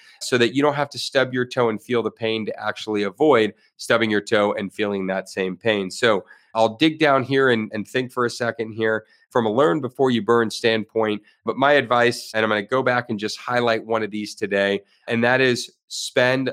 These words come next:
less than you earn. Now, I know I'm going back to something we've already talked about, but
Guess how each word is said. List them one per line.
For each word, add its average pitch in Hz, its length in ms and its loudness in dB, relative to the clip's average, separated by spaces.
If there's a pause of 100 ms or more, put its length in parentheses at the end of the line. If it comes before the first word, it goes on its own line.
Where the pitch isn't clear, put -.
less 110 360 -2
than 101 220 -4
you 95 160 -8
earn. - 220 -16 (340)
Now, 107 100 2
I 110 80 4
know 127 220 4
I'm 135 140 2
going 131 220 2
back 123 240 0
to 117 60 -10
something 120 240 -4
we've 110 140 -2
already 117 240 2
talked 113 320 -4
about, 107 420 -2
but 95 240 -2